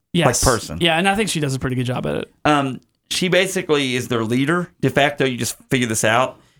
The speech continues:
Speaker 2: Um, there's already some that have kinda infiltrated the government at some level. Um, she takes over just this random wife that lives, of this person that lives on, this random lady that lives on a lake,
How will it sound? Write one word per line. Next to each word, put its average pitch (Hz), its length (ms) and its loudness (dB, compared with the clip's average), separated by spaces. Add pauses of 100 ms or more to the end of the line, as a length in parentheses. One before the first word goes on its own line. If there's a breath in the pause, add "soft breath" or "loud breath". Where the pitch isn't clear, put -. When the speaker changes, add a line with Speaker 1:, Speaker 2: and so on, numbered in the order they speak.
(140)
Speaker 2:
Um, 127 520 0
there's 127 200 0
already 160 380 2
some 151 360 0
that 131 100 2
have 117 180 -4
kinda 131 180 0
infiltrated 127 520 0
the 101 60 -8
government 123 420 0
at 131 40 -6
some 143 240 -2
level. 139 460 0 (400 soft breath)
Um, 120 300 2
she 160 520 -2
takes 139 280 -2
over 123 180 2
just 110 160 -4
this 120 160 -2
random 113 540 0 (480)
wife 110 360 2
that 101 120 -4
lives, 110 280 -2
of 101 140 -2
this 110 200 -2
person 117 420 -2
that 104 80 -2
lives 110 260 0
on, 104 140 0
this 117 180 -6
random 127 260 2
lady 123 260 0
that 113 120 -4
lives 110 420 -2 (320 soft breath)
on 127 180 4
a 127 80 2
lake, 131 480 -2